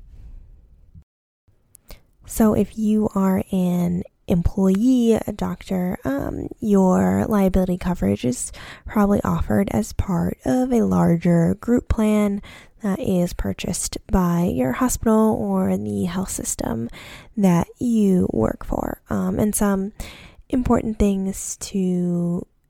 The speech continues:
ask or to look at if this is your situation is, um, if you are getting your coverage through your employer,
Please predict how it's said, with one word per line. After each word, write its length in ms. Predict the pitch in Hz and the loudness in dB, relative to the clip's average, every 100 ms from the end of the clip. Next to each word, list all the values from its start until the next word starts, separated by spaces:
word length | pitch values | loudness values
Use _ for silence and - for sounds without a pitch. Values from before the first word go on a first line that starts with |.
| _ _ - - | _ _ -20 -10
ask 480 | - 202 - - - - | -6 -2 -2 -4 -6 0
or 360 | 214 185 180 180 | 2 4 2 0
to 340 | - 180 180 311 | -2 -2 0 -2
look 360 | 202 175 - | -2 -2 -2
at 300 | 208 202 - - | -4 -4 -4 -2
if 220 | 196 - | -2 0
this 220 | 175 - | -4 -2
is 140 | 196 208 | -2 -2
your 100 | 190 | -2
situation 720 | 208 - 190 180 - 247 240 | -4 -4 -4 -2 -2 -2 -2
is, 440 | - 185 180 - - | -2 -2 -2 -2 -4
um, 220 | 226 226 - - - | -4 -6 -12 -18 -6
if 160 | 214 | 0
you 100 | 220 | 2
are 260 | 202 208 208 | 4 4 2
getting 600 | 185 196 202 185 175 175 | 0 0 2 0 -2 -4
your 120 | 190 | -6
coverage 440 | - 190 214 - | -6 -4 -6 -6
through 220 | - 226 214 | -4 -2 -2
your 140 | 208 | -2
employer, 680 | 175 - 185 175 185 185 | -2 -2 0 -2 0 -2